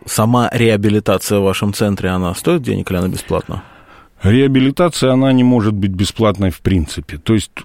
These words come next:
Speaker 2: просто кто за неё платит?
Speaker 1: Ну,
Speaker 2: Вот это
Speaker 1: естественно,
Speaker 2: втор-,
Speaker 1: вопрос в том,
Speaker 2: вопрос, да.
Speaker 1: берёте вы деньги
Speaker 2: Поэтому
Speaker 1: с, э, человека, который к вам приходит,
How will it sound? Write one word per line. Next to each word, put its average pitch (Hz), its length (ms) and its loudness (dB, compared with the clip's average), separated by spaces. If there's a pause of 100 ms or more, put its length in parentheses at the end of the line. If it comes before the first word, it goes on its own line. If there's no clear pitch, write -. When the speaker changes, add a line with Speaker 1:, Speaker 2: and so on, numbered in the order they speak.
(100)
Speaker 2:
просто - 340 -2
кто - 260 0
за 87 160 0
неё 90 220 2
платит? 82 340 -6
Speaker 1:
Ну, 160 120 4
Speaker 2:
Вот 110 240 0
это - 80 -4
Speaker 1:
естественно, 104 560 2
Speaker 2:
втор-, 120 100 4
Speaker 1:
вопрос 104 240 2
в - 60 -4
том, 135 120 2
Speaker 2:
вопрос, 113 60 0
да. 135 80 2
Speaker 1:
берёте 131 220 0
вы 120 100 0
деньги 123 280 2
Speaker 2:
Поэтому 127 180 2
Speaker 1:
с, 113 400 2
э, 104 40 -2
человека, - 240 -2
который 113 240 0
к 110 40 -10
вам 113 140 2
приходит, 113 380 0